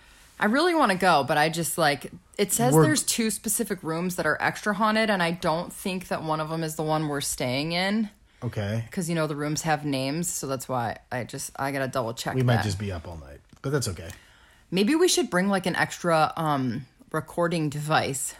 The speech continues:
Speaker 2: Yeah, bring
Speaker 1: And
Speaker 2: it.
Speaker 1: see if we can, like, catch any spooky stuff on it.
Speaker 2: I'm gonna bring it.
Speaker 1: You should.
Speaker 2: We're ghost hunters.
Speaker 1: We are
Speaker 2: We,
Speaker 1: becoming.
Speaker 2: we didn't even know we would be ghost
Speaker 1: I
Speaker 2: hunters.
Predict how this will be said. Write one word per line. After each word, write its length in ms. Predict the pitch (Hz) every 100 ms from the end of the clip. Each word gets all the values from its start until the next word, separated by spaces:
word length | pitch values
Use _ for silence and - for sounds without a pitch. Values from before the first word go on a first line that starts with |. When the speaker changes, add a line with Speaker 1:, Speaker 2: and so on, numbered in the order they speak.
| - - _ _ _ _ _
Speaker 2:
Yeah, 280 | 170 170 101
bring 220 | 107 135
Speaker 1:
And 40 | 135
Speaker 2:
it. 20 |
Speaker 1:
see 120 | 214
if 140 | 185 190
we 80 |
can, 180 | 196 170
like, 320 | 165 147 - -
catch 280 | 151 147
any 220 | 170 147 131
spooky 580 | - - - - - 135
stuff 440 | - - - -
on 180 | 147 131
it. 200 | 156 - -
Speaker 2:
I'm 120 | 127
gonna 160 | 123 117
bring 260 | 110 135 101
it. 140 | 82 _ _ _ _ _ -
Speaker 1:
You 100 | 170
should. 260 | - 208
Speaker 2:
We're 120 | 156
ghost 400 | 127 135 123 -
hunters. 520 | 107 90 85 76 - - _ - -
Speaker 1:
We 200 | 180 185
are 60 |
Speaker 2:
We, 140 | 127 139
Speaker 1:
becoming. 360 | 180 175 - -
Speaker 2:
we 100 | 139
didn't 160 | 147 143
even 120 | 135
know 100 | 127
we 100 | 123
would 180 | 113 101
be 100 | 107
ghost 160 | 98 98
Speaker 1:
I 200 | 185 190
Speaker 2:
hunters. 160 | 180